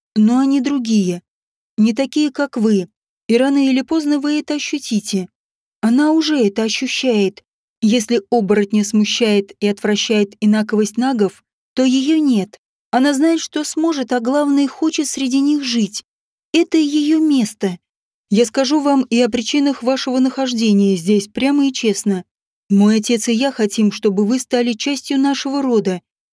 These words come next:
спокойно признался он. Вы обладаете редким, почти утраченным древним даром.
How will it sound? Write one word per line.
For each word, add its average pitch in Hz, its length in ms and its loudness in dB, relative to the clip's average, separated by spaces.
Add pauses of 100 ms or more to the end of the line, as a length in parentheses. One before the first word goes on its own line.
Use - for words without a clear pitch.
спокойно 311 480 -2
признался 269 560 -2
он. 202 300 -2 (540)
Вы 196 260 2
обладаете 220 640 0
редким, 233 420 -4
почти 233 360 -4
утраченным 277 600 -2
древним 269 460 0
даром. 196 460 0